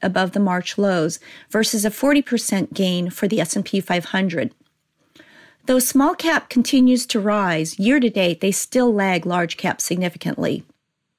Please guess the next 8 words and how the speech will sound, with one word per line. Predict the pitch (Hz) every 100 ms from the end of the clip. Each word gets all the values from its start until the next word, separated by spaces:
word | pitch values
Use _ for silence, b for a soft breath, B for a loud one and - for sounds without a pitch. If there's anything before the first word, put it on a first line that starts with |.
| _ _ _ _ _ B B B B B
What | 277 269
has | 247
led | 269 320
the | 392
markets | 311 247 247 247
higher | - 254 233 208
thus | 196 196
far | - 240 196 180 190